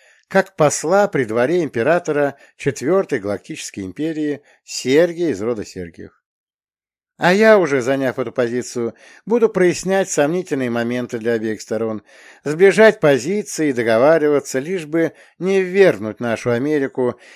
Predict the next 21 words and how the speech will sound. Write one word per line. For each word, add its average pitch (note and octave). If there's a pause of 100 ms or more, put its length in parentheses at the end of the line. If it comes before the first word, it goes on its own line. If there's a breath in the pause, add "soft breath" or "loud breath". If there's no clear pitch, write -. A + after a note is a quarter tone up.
(160 loud breath)
в D3+
ещё F#3
один A#2
военный A#2+
кризис, G#2 (240)
который F3
станет C#3
для D3+
неё E3
тяжким A#2
ударом". E2+ (1400)
"Хорошо, B2+
мистер E2+
Поппер", E2
сказал F2
Джеральд E2
Форд. - (480 loud breath)
"Мы D3
так C#3
и C3+
сделаем. G#2+